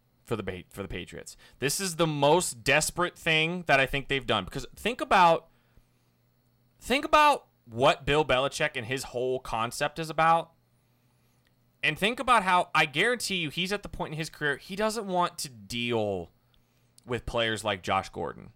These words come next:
at this point in his career. But they are so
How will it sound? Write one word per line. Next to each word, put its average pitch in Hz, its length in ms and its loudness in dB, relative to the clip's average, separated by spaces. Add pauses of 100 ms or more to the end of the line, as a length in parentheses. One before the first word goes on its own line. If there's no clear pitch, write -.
(1200)
at 127 120 -2
this 123 120 -6
point 127 220 -6
in 107 60 -12
his 110 120 -10
career. 85 400 -10 (140)
But 107 220 -6
they 180 220 0
are 190 200 2
so 120 800 0